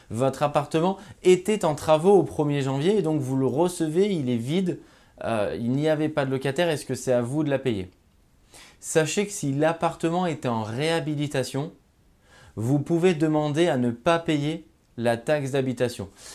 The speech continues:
Il faut le savoir parce qu'en fonction de la ville dans laquelle vous investissez,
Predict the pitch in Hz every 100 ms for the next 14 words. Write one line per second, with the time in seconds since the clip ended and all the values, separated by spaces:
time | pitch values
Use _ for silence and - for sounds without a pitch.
0 | - 117 120 175 180 170 151 151 196 190
1 | - 123 120 131 151 135 110 117 156 131
2 | 117 113 123 113 107 110 110 101 113 110
3 | 165 190